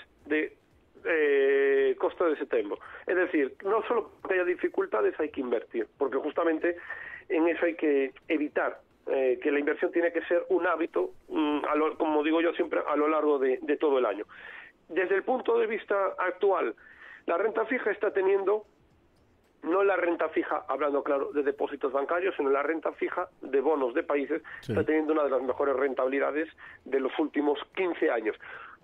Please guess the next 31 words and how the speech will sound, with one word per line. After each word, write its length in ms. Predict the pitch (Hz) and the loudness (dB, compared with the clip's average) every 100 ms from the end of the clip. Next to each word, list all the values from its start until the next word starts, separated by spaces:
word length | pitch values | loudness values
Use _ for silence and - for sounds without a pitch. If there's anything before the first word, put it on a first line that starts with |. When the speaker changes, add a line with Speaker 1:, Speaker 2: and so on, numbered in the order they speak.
| - | 0
Speaker 1:
Todavía 460 | 208 214 247 277 | 2 2 2 2
incluso 540 | 262 175 247 247 - 233 | 2 -2 -4 -2 -2 -2
puede, 480 | 190 202 214 220 - | 2 4 4 2 4
eh, 540 | 160 151 143 135 135 - | 4 6 6 4 2 0
puede 280 | 190 202 196 | 2 2 4
llegar 280 | 175 151 151 | 2 2 2
a 60 | |
dar 200 | 139 139 | 2 0
más. 220 | 131 135 113 - - | 0 0 -2 -8 -12
Lo 140 | - 139 | 0 2
adelantaba 380 | 139 135 151 151 | 4 2 2 0
incluso 280 | 143 147 | 0 0
aquí 140 | 147 151 | 0 0
en 60 | |
Radio 200 | 135 139 | 2 2
Gallega 300 | 135 143 135 | 2 2 2
en, 400 | 131 123 120 110 | 2 2 2 0
por 220 | 107 139 131 | 0 0 2
marzo, 480 | 160 156 - 156 - - - - _ | 2 0 0 -2 -4 -20 -20 -20 _
cuando 300 | 156 139 143 | 0 2 2
ya 120 | 175 | 0
está 240 | - 170 | 0 2
en 80 | 147 | 2
aquel 180 | 143 151 | 2 2
momento 300 | 143 139 156 | 2 2 0
alto, 180 | 151 165 | 0 -2
pero 140 | 139 | 0
aún 80 | 139 | 0
comentábamos 580 | 147 139 135 135 147 - | 2 2 2 2 0 0
que 140 | 143 | -2
hasta 400 | 117 - 127 117 | -2 -2 0 0